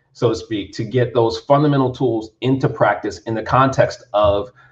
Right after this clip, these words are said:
the electives, which are guiding your, um, which are guiding your, your career decisions. And so there's a method to the madness. And I'm, I'm, I'm saying that a lot these days because our first year students are in the core right now.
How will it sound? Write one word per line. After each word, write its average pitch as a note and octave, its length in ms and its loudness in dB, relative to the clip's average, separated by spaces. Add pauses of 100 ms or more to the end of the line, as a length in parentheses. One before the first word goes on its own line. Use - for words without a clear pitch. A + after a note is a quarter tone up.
(140)
the A#2 180 -2
electives, B2+ 520 4
which B2 160 2
are - 140 2
guiding A#2 420 4
your, G#2 480 -2 (220)
um, G2 360 -2
which A#2+ 140 -4
are A#2+ 60 -2
guiding A#2+ 260 2
your, G#2 260 -4
your A2 140 -2
career G#2+ 580 -2 (160)
decisions. F#2 480 -6
And A#2 100 0
so B2 420 2 (760)
there's D#3 220 6
a C#3 60 6
method E3 400 6
to C#3+ 100 0
the B2 100 2
madness. A2+ 640 2 (340)
And B2 120 0
I'm, B2+ 80 0 (140)
I'm, C3+ 220 -2
I'm C3+ 200 -2
saying E3+ 320 0
that C#3+ 120 4
a C3 60 4
lot C#3 300 2
these A#2+ 160 0
days B2 260 0
because B2 260 0
our A#2+ 200 4
first - 240 2
year C3 100 0
students A#2 360 -4
are A#2 120 2
in D3+ 220 4
the C3 80 2
core B2 280 0
right A2+ 280 2
now. - 360 -6